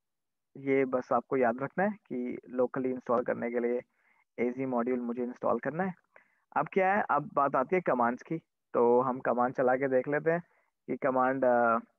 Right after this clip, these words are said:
चल रही है या नहीं चल रही है और कैसे PowerShell के through हम इसको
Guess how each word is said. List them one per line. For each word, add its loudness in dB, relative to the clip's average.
चल 2
रही 2
है 4
या 4
नहीं 2
चल 0
रही 2
है 4
और 2
कैसे 2
PowerShell 2
के 4
through 0
हम -2
इसको -4